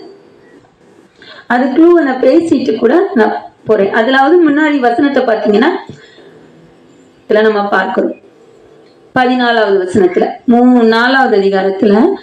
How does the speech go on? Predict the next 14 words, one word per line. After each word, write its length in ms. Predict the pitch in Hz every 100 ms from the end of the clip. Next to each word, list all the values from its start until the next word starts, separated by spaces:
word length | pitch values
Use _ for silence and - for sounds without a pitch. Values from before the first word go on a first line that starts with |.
| - - - -
பதினாலாவது 580 | 285 370 370 349 302
வசனத்துல 520 | 262 254 262 247 247 220
பார்க்கிறோம், 400 | 214 220 294 330
"என்னை 260 | 269 311
கண்டுபிடிக்கிற 720 | 320 254 285 392 381 330 - 320 285
எவனும் 600 | 226 220 285 349 277 269 - - _
என்னை 280 | - 240 269
கொன்று 340 | - 214 226 285
போடுவானே" 600 | 247 208 196 190 196 196 - -
அப்படின்னு 320 | 196 208 202
சொல்லி. 280 | 208 185 214 - - - _
யார் 440 | 214 254 269 370 403
இவனை 240 | 330 294
வந்து 240 | 269 247